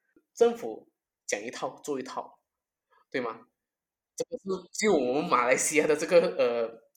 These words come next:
我们马来西亚的听众会比较了解部分，所以不了解的话就，呃，没关系。So，基本上这个疫情断断续续，是不是有，呃，一下子疫情爆发，甚至是疫情，呃，下降的部分呢？那么这样子的一个情况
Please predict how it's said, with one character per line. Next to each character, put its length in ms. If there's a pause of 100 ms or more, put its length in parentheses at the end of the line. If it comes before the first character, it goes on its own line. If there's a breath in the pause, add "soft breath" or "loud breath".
(120)
我 80
们 160
马 100
来 60
西 100
亚 20
的 80
听 200
众 140
会 160
比 120
较 120
了 160
解 140
部 100
分， 180
所 200
以 20
不 140
了 160
解 100
的 100
话 140
就， 240
呃， 160
没 140
关 160
系。 280 (440 loud breath)
So， 380 (380)
基 140
本 180
上 340 (340)
这 100
个 100
疫 160
情 360
断 240
断 120
续 140
续， 200
是 160
不 60
是 180
有， 240
呃， 420
一 40
下 100
子 160
疫 120
情 260
爆 180
发， 380
甚 120
至 80
是 100
疫 120
情， 300
呃， 100
下 300
降 140
的 80
部 160
分 160
呢？ 160 (440)
那 80
么 120
这 240
样 260
子 140
的 140
一 40
个 100
情 300
况 280